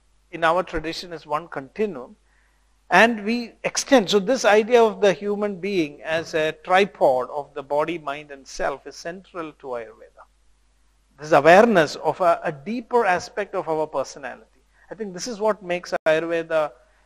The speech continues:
we talk about person-centered medicine, but still we are stuck with the physical. How our physical body is different from one another. But tha-,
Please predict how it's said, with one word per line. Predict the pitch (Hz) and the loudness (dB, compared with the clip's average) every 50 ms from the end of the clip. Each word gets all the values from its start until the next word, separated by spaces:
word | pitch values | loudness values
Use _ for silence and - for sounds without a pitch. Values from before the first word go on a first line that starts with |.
| _ _ | _ _
we | 180 202 | -14 -10
talk | 185 - 208 214 214 | -2 0 0 2 2
about | 262 233 240 220 - - | 2 4 4 4 2 0
person-centered | 180 175 160 - - 240 226 190 - 202 185 180 160 180 175 165 156 | -2 -4 -2 0 0 0 0 0 -2 -4 -4 -4 -2 -2 -2 -2 -2
medicine, | 147 151 147 165 160 - 156 147 | -6 -12 -12 -12 -12 -14 -16 -16
but | 147 180 - _ _ | -16 -18 -18 _ _
still | - - - 285 285 269 | -20 -14 -10 -8 -6 0
we | 247 240 | 4 4
are | 226 - | 4 4
stuck | - - 226 208 - - | 4 0 -2 -2 -2 -4
with | 220 202 185 | -6 -6 -6
the | 185 | -8
physical. | - - 185 - 202 180 - - - - _ _ _ _ _ | -8 -10 -10 -10 -10 -12 -12 -16 -20 -20 _ _ _ _ _
How | - - 208 220 233 | 2 6 8 10 10
our | 214 196 190 196 190 | 10 10 8 4 0
physical | - - 185 - 196 190 214 220 208 | -2 -6 -8 -6 -6 0 2 2 4
body | 175 180 175 180 180 175 | 4 4 4 4 2 0
is | 165 156 | -4 -4
different | 156 160 151 - - - 175 160 147 - | -6 -8 -10 -10 -10 -12 -12 -12 -10 -10
from | 165 151 143 | -10 -8 -4
one | 147 147 147 | -4 -4 -4
another. | 147 143 139 135 135 127 123 | -4 -6 -8 -8 -12 -12 -12
But | 139 170 180 160 | -10 -10 -10 -10
tha-, | - | -12